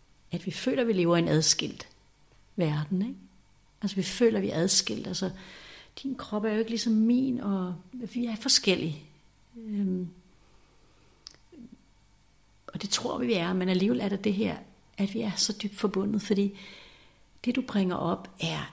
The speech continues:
altså, jeg kunne spejle meget af det i mit liv de sidste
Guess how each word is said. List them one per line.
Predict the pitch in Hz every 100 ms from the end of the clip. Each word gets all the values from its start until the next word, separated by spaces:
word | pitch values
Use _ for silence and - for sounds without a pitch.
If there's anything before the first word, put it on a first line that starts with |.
| -
altså, | - - 156 - - _ _ _ _ _ - _ _ - _ _ - _ _ _ -
jeg | 175 180
kunne | 196
spejle | - 135 139 151
meget | 147 165
af | 165
det | 165
i | 160
mit | 147 156 240
liv | 226 160 - - - _ _ _ _ -
de |
sidste | 160 - 151 -